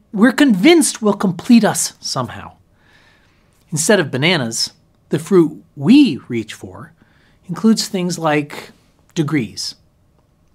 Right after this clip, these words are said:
prestige, money,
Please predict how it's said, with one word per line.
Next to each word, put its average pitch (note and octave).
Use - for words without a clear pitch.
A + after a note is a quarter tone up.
prestige, B2+
money, B2+